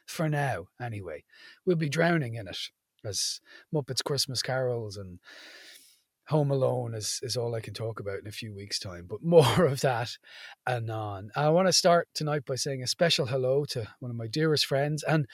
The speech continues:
most loyal listeners, Robin, who I think actually listens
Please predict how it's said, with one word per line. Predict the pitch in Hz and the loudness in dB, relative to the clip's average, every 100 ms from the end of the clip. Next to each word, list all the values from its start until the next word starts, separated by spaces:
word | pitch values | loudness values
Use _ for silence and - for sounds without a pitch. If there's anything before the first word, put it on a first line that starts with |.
| - - | -14 -4
most | 220 254 226 | 0 2 2
loyal | 208 233 254 247 214 | 4 6 8 6 6
listeners, | 190 190 - 160 139 - _ - | 4 2 2 0 -2 -6 _ -6
Robin, | 147 147 147 117 82 - - _ | 0 4 2 0 -8 -14 -20 _
who | 156 143 | -2 0
I | 135 | 0
think | 247 311 - - | 0 -2 -4 0
actually | 175 180 - 165 135 127 | 0 2 0 -2 -4 -2
listens | 131 - 101 98 | -2 -4 -6 -14